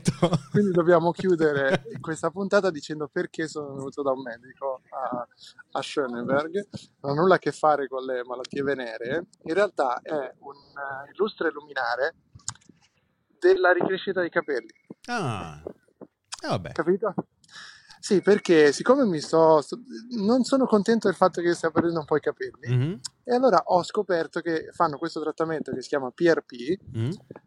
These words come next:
Speaker 2: Platelet, eh, Rich Plasma, eh, che ti riniettano praticamente il plasma tuo, eh, lo tirano fuori, lo
Speaker 1: Ah.
Speaker 2: centrifugano, tirano fuori il sangue, lo centrifugano, prendono il plasma ricco di cellule staminali e di pi-, e di piastrine.
Speaker 1: Mm.
Speaker 2: Scusa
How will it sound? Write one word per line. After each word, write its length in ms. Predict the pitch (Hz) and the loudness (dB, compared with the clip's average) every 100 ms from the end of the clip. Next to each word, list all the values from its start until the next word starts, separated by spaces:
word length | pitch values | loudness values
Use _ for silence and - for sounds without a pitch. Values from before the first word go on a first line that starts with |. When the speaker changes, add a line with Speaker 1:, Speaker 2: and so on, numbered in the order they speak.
| _ | _
Speaker 2:
Platelet, 640 | - 147 160 151 139 135 - | 0 2 2 -2 -6 -6 -4
eh, 460 | 127 127 120 127 | -4 -4 -6 -8
Rich 340 | 127 147 - 151 | -8 -10 -2 0
Plasma, 540 | - 120 117 - 135 | 2 2 0 -2 -4
eh, 1300 | 185 - _ - _ _ - _ - 135 131 131 131 123 | -4 -10 _ -20 _ _ -20 _ -6 -2 -2 -4 -6 -6
che 140 | 175 | -6
ti 120 | 175 | 0
riniettano 540 | 170 208 196 135 170 156 | 2 4 2 2 0 0
praticamente 840 | 151 147 156 135 131 - 147 143 - | -2 0 0 0 -4 0 2 2 -2
il 120 | - | -6
plasma 560 | 135 110 113 143 170 - _ | -6 -6 -2 0 0 -2 _
tuo, 460 | - 131 120 156 185 _ _ _ _ | -2 0 4 2 0 _ _ _ _
eh, 260 | 143 127 127 120 | -4 -4 -4 -4
lo 100 | 127 | 0
tirano 300 | 170 156 143 | 4 4 4
fuori, 400 | - 135 127 180 | 6 6 6 4
lo 120 | 151 | 4
Speaker 1:
Ah. 20 | 123 | 0
Speaker 2:
centrifugano, 580 | 143 131 143 139 127 | -2 -2 -4 -2 -4
tirano 180 | - 160 | 2 2
fuori 140 | 160 180 | 4 4
il 60 | |
sangue, 180 | 143 123 | 4 2
lo 60 | 127 | 0
centrifugano, 580 | 160 151 135 120 120 113 - - | 0 -2 -4 -6 -8 -10 -14 -8
prendono 260 | - 151 143 | 0 2 4
il 60 | 139 | 6
plasma 260 | 175 156 | 6 6
ricco 240 | 143 - 147 | 2 2 2
di 60 | |
cellule 260 | - 143 135 | 4 4 4
staminali 580 | - 139 143 147 147 139 | 2 0 0 0 0 -2
e 80 | 135 | -4
di 180 | 131 127 | -6 -6
pi-, 140 | 143 | -4
e 140 | 135 127 | -4 -6
di 100 | 127 | -2
piastrine. 580 | 139 - 143 120 175 - 117 | -4 0 -4 -2 -6 -4 -2
Speaker 1:
Mm. 160 | 131 214 - _ _ _ _ | -2 -2 -12 _ _ _ _
Speaker 2:
Scusa 320 | - 139 | -6 0